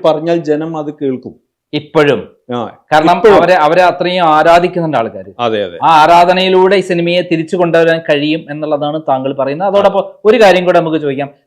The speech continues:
Speaker 2: താങ്കളൊരു, ഈ അടുത്ത ദിവസം ഒരു പ്രൊഡ്യൂസറുടെ അടുത്ത് പോവുകയും അവിടെ ഒരു, ആ പ്രൊഡ്യൂസർ ഒരു പെൺകുട്ടിയെ താങ്കൾക്ക്
Speaker 1: അതെ,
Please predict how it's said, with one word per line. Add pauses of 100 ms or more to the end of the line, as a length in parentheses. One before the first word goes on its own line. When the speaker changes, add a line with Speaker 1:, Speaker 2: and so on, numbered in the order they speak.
Speaker 2:
താങ്കളൊരു,
ഈ
അടുത്ത
ദിവസം
ഒരു
പ്രൊഡ്യൂസറുടെ
അടുത്ത്
പോവുകയും (340)
അവിടെ
ഒരു,
ആ
പ്രൊഡ്യൂസർ
ഒരു
പെൺകുട്ടിയെ
താങ്കൾക്ക്
Speaker 1:
അതെ,